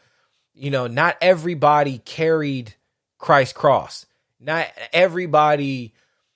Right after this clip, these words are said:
was able to, to, to accept. Even Judas, Judas even turned on God, but it was for a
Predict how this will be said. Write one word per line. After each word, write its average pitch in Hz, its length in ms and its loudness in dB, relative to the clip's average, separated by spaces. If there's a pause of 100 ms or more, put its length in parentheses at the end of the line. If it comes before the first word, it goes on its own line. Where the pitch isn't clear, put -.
was 131 280 -10
able 165 300 -2
to, 120 640 0 (1300)
to, 120 600 -4
to - 260 -12
accept. 143 380 0
Even 165 320 -4
Judas, 175 480 -2
Judas 208 520 -6
even 165 400 -8
turned 170 380 0
on 143 180 -4
God, 147 220 2
but 123 160 -6
it 143 60 -6
was 131 180 -8
for 113 480 -8
a - 160 -20